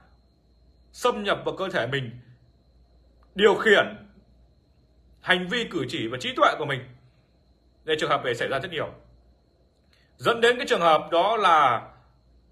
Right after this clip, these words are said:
tự tử, tiêu cực, chán nản, ghét bỏ người khác, bực tức, nóng nảy, mắt đào điên. Tán khí thì bị nhập ma, cho nên là cơ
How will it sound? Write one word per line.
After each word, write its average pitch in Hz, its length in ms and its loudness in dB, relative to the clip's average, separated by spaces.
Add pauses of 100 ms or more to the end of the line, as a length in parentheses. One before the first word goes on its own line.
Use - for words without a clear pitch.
(260)
tự 226 220 2
tử, 160 320 0 (500)
tiêu 254 180 8 (100)
cực, 208 120 4 (460)
chán 233 280 0
nản, 196 240 6 (420)
ghét 262 200 0
bỏ 131 220 2
người 147 180 -2
khác, 233 200 2 (960)
bực 170 120 -6 (120)
tức, 294 120 2 (260)
nóng 202 300 0
nảy, 135 260 2 (580)
mắt 160 360 -2
đào 156 220 4
điên. 208 400 -2 (3750)
Tán 214 220 2
khí 226 240 -4
thì 247 60 -8
bị 180 120 -8
nhập 160 200 0
ma, 190 340 4
cho 202 140 0
nên 190 240 0
là 131 320 0 (880)
cơ 220 180 4